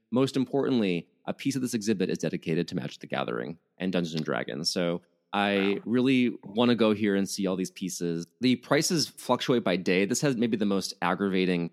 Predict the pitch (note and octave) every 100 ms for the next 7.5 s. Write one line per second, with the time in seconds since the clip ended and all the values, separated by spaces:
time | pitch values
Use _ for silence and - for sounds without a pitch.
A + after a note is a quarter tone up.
0 | _ - A2+ C3+ C#3+ D3 C3 C3+ G#2+ G#2+
1 | A2+ A2+ A2 A2 G#2 G#2+ - A2 - D3
2 | _ - - - G2 G#2+ G2+ F#2+ - -
3 | G#2 - _ - B2+ B2 G#2+ - C3 B2+
4 | B2+ A#2+ A#2+ A#2+ A#2 A2+ G#2 - G#2 G2+
5 | - G#2+ G2+ G2+ G2 - _ _ - G2+
6 | F#2 G2 G#2+ - A#2+ A2+ G#2 G2 - A2+
7 | F#2+ F2+ E2+ F2 -